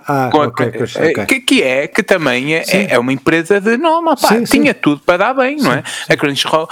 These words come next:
Speaker 2: eu, eu aqui até posso ver, mas não é uma novata, é alguém
Speaker 1: Sim.
Speaker 2: que, oh, eh,
Speaker 1: Mas é
Speaker 2: se tu
Speaker 1: mobile,
Speaker 2: vais
Speaker 1: eu não, eu não conheço muito,
Speaker 2: É
Speaker 1: muitos
Speaker 2: mobile,
Speaker 1: trabalhos dela,
Speaker 2: é mobile.
Speaker 1: sim, sim.
Speaker 2: É, ma-, mas tem, mas tem muita coisa e, e algumas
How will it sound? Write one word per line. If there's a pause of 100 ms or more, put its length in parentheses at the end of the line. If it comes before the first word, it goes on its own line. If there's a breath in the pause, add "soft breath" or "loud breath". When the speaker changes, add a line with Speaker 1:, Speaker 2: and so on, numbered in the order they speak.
(160 loud breath)
Speaker 2:
eu,
eu
aqui
até
posso
ver,
mas
não
é
uma
novata,
é
alguém
Speaker 1:
Sim.
Speaker 2:
que, (360 loud breath)
oh, (120)
eh,
Speaker 1:
Mas
é
Speaker 2:
se
tu
Speaker 1:
mobile,
Speaker 2:
vais
Speaker 1:
eu
não,
eu
não
conheço
muito,
Speaker 2:
É
Speaker 1:
muitos
Speaker 2:
mobile, (200)
Speaker 1:
trabalhos
dela,
Speaker 2:
é
mobile.
Speaker 1:
sim,
sim.
Speaker 2:
É,
ma-,
mas
tem,
mas
tem
muita
coisa
e,
e
algumas